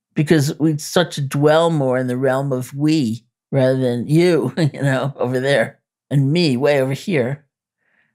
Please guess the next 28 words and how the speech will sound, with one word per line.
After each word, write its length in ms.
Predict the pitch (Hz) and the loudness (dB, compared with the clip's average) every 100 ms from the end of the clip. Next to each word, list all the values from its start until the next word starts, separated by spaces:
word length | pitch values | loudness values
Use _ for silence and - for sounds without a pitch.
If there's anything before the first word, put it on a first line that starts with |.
| _ - | _ -2
It, 160 | 147 139 | -2 2
it 180 | 151 147 | 0 2
just, 240 | 165 147 | 0 0
things 320 | - 175 147 | 0 0 0
shift. 380 | - 170 120 - | 0 0 0 -2
But 240 | 127 123 - - _ _ _ _ - | 0 0 -2 -20 _ _ _ _ 0
I 100 | 165 | 2
did 220 | 170 160 | 2 2
hear 220 | 151 147 | 2 4
that 340 | 139 123 _ - | 2 0 _ -10
critique 380 | 123 - 147 | -10 -8 -8
a 60 | 127 | -2
lot. 460 | 135 151 143 - _ | 0 2 2 -2 _
And 380 | 135 127 135 135 _ _ _ _ _ _ _ _ - | -2 -2 -2 -6 _ _ _ _ _ _ _ _ 0
at 160 | 151 147 | 0 0
the 80 | 147 | -2
same 280 | 185 156 | 0 0
time, 420 | 147 - 427 196 135 | -2 -2 0 0 0
I 120 | 139 | 0
was 220 | 139 - | -2 -6
coming 360 | - - 151 135 | -8 -4 -2 -2
upon 320 | 135 127 123 | -4 -2 -4
people, 300 | 147 160 120 | -4 0 2
like, 140 | 143 160 | 2 4
I 140 | 185 | 4
had 140 | 202 | 2
been 160 | 175 156 | 0 -4
practicing 720 | 151 151 147 143 - 135 139 | -2 -2 -2 -10 -6 -6 -6